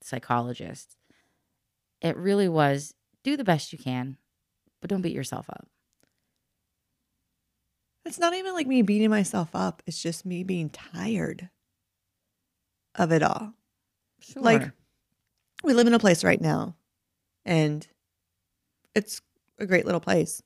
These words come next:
Speaker 1: Mm-hmm.
Speaker 2: It's big enough for us. It's three bedrooms. We actually <laughs> use one of the big bedrooms as, like, an office that it's for Chris's tools and my crafting and an extra spare bedroom. Jackson sleeps in a closet.
Speaker 1: <laughs>
Speaker 2: Um, it, like, fits us,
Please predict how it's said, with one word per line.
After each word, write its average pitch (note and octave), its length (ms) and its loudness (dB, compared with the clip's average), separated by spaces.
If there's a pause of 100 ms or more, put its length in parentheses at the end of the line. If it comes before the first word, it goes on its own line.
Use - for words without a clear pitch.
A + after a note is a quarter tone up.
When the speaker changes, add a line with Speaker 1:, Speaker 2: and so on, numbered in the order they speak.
(100)
Speaker 1:
Mm-hmm. D#3+ 300 0 (200)
Speaker 2:
It's - 260 -4 (120)
big E3+ 140 4
enough E3 240 0
for E3+ 100 0
us. D#3 220 2
It's D#3 140 -8
three D#3 160 0
bedrooms. D3+ 500 -4
We D#3 140 4
actually D3+ 360 2
<laughs> - 0 -
use D3 420 -8
one D3+ 140 -8
of D3+ 80 -6
the D3+ 60 -4
big D3+ 200 -2
bedrooms D3+ 400 -6
as, D3+ 140 -4
like, C#3+ 140 -6
an C#3+ 100 -6
office C#3+ 380 -6
that - 100 -8
it's - 240 -12 (120)
for C#3+ 100 -2
Chris's - 360 -6
tools E3+ 400 -6
and C#3 160 -10
my C#3+ 280 -12 (340)
crafting D#3 440 -6
and C#3+ 100 -14
an D3 200 -18
extra D3+ 300 -10
spare D3+ 280 -2
bedroom. D#3+ 500 0 (640)
Jackson D3 360 -4
sleeps - 200 -12
in D3 80 -10
a D3 60 -14
closet. F3+ 560 0 (140)
Speaker 1:
<laughs> A#3+ 260 2 (360)
Speaker 2:
Um, E3+ 360 2
it, F#3+ 100 0
like, G3 160 4
fits B3 300 2
us, - 320 2